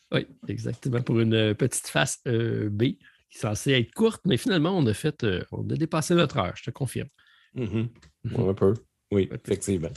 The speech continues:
Speaker 1: Le pire, ce que vous savez pas, là, mais qu'on va vous partager, c'est qu'on n'était pas du tout enlignés pour faire cet épisode-là.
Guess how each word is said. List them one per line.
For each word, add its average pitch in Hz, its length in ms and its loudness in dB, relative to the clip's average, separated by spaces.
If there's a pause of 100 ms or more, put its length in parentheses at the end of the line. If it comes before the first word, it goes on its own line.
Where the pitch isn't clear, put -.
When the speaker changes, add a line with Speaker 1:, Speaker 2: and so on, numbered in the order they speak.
(960)
Speaker 1:
Le 143 120 6
pire, 180 200 6
ce - 80 -6
que 220 60 4
vous 135 120 2
savez 135 300 4
pas, 131 200 4
là, 139 120 2
mais 113 100 -2
qu'on 107 160 -4
va 110 140 4
vous 110 120 2
partager, 117 520 0
c'est 131 140 0
qu'on 110 180 2
n'était 107 240 4
pas 135 160 4
du - 180 2
tout 180 280 2 (180)
enlignés 127 400 8
pour - 120 -2
faire 123 180 4
cet 117 200 -2
épisode-là. 113 560 2